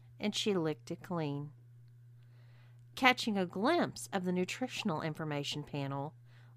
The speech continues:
like a basketball player looks at a scoreboard. She noted the two thousand five hundred and forty-eight calories that she had consumed and declared it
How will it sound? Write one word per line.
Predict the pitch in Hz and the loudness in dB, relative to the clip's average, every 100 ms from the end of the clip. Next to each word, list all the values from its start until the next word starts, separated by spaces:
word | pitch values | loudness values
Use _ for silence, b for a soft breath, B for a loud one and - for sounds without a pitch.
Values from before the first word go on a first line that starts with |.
| - | 4
like | 185 208 | 4 6
a | |
basketball | 208 285 320 262 185 147 | 6 6 4 0 2 2
player | - 160 147 156 - | 2 0 0 -4 -2
looks | 180 160 - | 2 2 0
at | 165 | -2
a | |
scoreboard. | 185 - 185 165 156 143 143 139 - - - - - - - b b b b b b | -2 -4 2 2 2 0 0 -4 -10 -20 -20 -20 -20 -20 -20 b b b b b b
She | - - 262 | -2 2 2
noted | 320 285 302 233 156 - - - | 4 4 6 4 0 -4 -18 -8
the | - | -2
two | 226 - 220 | -2 2 2
thousand | 196 175 175 202 233 240 | 4 4 4 0 -4 0
five | - 170 165 | 4 4 4
hundred | 160 156 160 196 - | 0 0 -2 -2 -2
and | 208 - | -4 0
forty-eight | 349 359 202 147 - | 0 2 2 2 0
calories | 208 220 180 135 127 - - - - b b b b | 2 2 2 0 -4 -8 -12 -18 -20 b b b b
that | 233 240 | -2 0
she | - 202 180 | 2 2 2
had | 180 233 | 0 -2
consumed | 220 240 233 - 156 139 131 - - - - b b b b b b - | -2 -4 -4 -4 -2 -2 -6 -10 -16 -20 -20 b b b b b b 2
and | 247 | 4
declared | 269 - 285 294 330 - - - | 4 4 2 2 0 -6 -6 2
it | 190 | 4